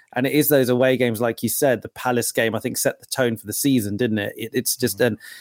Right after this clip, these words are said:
Speaker 1: and, you know, even going to Brentford and, um, j-, j-, you know, th-, those, those games are so important to just get,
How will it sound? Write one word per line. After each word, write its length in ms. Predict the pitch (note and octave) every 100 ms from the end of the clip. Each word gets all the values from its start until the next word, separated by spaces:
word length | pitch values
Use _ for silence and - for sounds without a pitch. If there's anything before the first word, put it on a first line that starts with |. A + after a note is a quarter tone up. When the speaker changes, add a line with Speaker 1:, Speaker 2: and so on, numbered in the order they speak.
| - -
Speaker 1:
and, 140 | B2 B2
you 80 | B2
know, 40 |
even 180 | B2+ B2+
going 160 | C3 B2
to 60 |
Brentford 580 | A2 C3 B2+ - B2+ B2
and, 260 | A#2 A2 - - - _ _
um, 260 | B2+ A#2 A#2 - - - - _ - - D3
j-, 140 | -
j-, 100 | C#3+ B2
you 240 | F#3 D3+
know, 160 | B2+ C#3+
th-, 100 | -
those, 260 | D3+ C#3+ -
those 240 | C3+ B2
games 280 | D3+ C3+ A#2
are 40 |
so 160 | A2+ D3
important 440 | B2+ C#3 C#3+ A2+ G#2+
to 60 |
just 220 | - A#2
get, 240 | C3+ A#2+